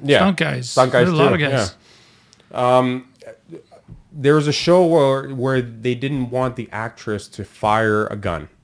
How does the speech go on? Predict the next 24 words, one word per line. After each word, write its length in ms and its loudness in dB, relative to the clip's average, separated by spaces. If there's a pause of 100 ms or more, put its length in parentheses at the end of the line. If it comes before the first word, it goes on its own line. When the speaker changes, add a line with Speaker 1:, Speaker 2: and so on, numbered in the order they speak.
(540)
Speaker 1:
but 140 0
I 60 0
trained 520 -2 (340)
her 120 -4
co-star 760 -2 (220)
and 200 -2
I 60 0
trained 440 -4
her 160 -4
younger, 720 -2 (920)
like, 260 -4
eight-year-old 640 2 (460)
self. 460 -2 (120)
The 180 -2
actor 260 2
was 120 -2
playing 240 -4
her 160 -2
eight-year-old. 360 -2
Speaker 2:
Oh, 300 -4
wow. 280 -8 (400)
Speaker 1:
So 220 2
Speaker 2:
Okay. 120 -2 (320)
Speaker 1:
I 300 2